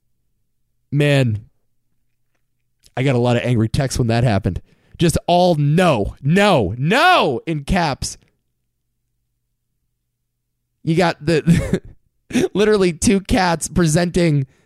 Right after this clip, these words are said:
to three distinguished visual, visual effects artists their first Oscar. Something else, dude.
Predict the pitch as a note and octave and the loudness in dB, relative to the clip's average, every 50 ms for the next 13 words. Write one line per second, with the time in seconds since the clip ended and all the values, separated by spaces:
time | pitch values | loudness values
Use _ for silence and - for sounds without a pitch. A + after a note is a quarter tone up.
0 | _ _ - - D#3+ - - G3 F3+ G#3 G3+ F#3+ D#3 D#3 F3 - - - - G3 | _ _ -2 -2 -2 0 0 0 0 2 0 0 0 0 0 0 -2 -2 -2 -2
1 | F#3 F#3+ E3+ F3 F#3 F3 - - C#3+ C3 D#3 E3+ D#3+ F3 - E3+ - C#3+ D3 F#3 | -2 0 0 0 0 0 0 -2 0 0 2 2 0 0 -2 -4 -4 -2 -2 0
2 | F3+ F3 E3+ E3+ D#3+ C#3+ - - D#3+ D3+ - - C#3+ C#3+ C#3 C3+ C3 B2+ - - | 2 2 2 2 0 0 0 -4 -4 -2 -2 0 0 2 2 2 2 0 -2 -4
3 | - - _ _ _ _ _ _ _ _ _ _ _ _ _ - C3 D3+ E3+ F3 | -8 -10 _ _ _ _ _ _ _ _ _ _ _ _ _ -4 0 2 2 2
4 | F3 E3+ - - - G3+ F#3 F3 D#3 - - D3+ D3+ D#3 D#3 - - C#3 B2+ A#2 | 2 0 -2 -2 -2 0 2 2 2 0 -2 -2 0 0 -2 0 0 0 0 0
5 | - - _ _ _ _ _ _ _ _ _ _ _ _ _ _ _ _ _ _ | -2 -4 _ _ _ _ _ _ _ _ _ _ _ _ _ _ _ _ _ _
6 | _ _ _ _ _ _ _ _ _ _ _ _ _ _ _ _ _ _ _ _ | _ _ _ _ _ _ _ _ _ _ _ _ _ _ _ _ _ _ _ _
7 | - - E3 E3+ E3 C#3 C#3 A#2+ B2+ C3 B2+ A#2+ - - C3+ A#2 A2+ A2+ | -6 -4 -2 -2 -2 -2 -2 -2 0 -2 -2 -4 -2 -2 0 0 0 -2